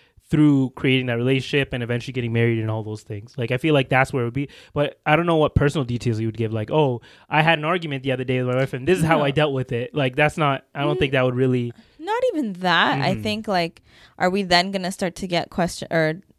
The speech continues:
Speaker 2: like, requests to, like, bring on Amir's wife, bring on
Speaker 1: Mm-hmm.
Speaker 2: Sada's husband? Like, we want, we wanna meet them too.
Speaker 1: Yeah.
Speaker 2: You know?
Speaker 1: They, we might get requests like that, and it really just comes down to whether you and your partner are, are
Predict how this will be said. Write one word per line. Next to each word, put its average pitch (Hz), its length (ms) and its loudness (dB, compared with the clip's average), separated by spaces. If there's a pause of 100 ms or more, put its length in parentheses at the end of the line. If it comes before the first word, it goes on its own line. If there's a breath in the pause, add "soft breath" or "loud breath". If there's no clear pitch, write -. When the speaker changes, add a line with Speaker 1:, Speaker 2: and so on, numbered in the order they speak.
Speaker 2:
like, 170 240 -6
requests 180 520 0
to, 175 120 0
like, 156 260 0 (400 soft breath)
bring 220 240 2
on 214 140 4
Amir's 202 360 2
wife, 185 300 2
bring 196 180 0
on 196 140 0
Speaker 1:
Mm-hmm. - 60 -4
Speaker 2:
Sada's 180 280 4
husband? 180 380 -2
Like, 160 160 -6
we 175 80 -2
want, 175 340 -2
we 185 100 -2
wanna 175 220 -2
meet 165 220 -6
them 160 200 -4
too. 156 240 -4
Speaker 1:
Yeah. 120 400 4 (840)
Speaker 2:
You 175 120 -6
know? 170 280 -8 (240)
Speaker 1:
They, 160 160 6
we 165 160 2
might 165 240 2
get 180 120 2
requests 156 400 0
like 143 160 0
that, 123 220 0
and 120 80 -4
it 123 40 -4
really 143 260 2
just 131 240 -4 (1000)
comes 131 300 -4
down 131 280 2
to 131 180 -2
whether 123 300 2
you 131 320 -2
and 123 100 -4
your 117 100 -2
partner 117 600 -2
are, - 20 -10
are 110 340 0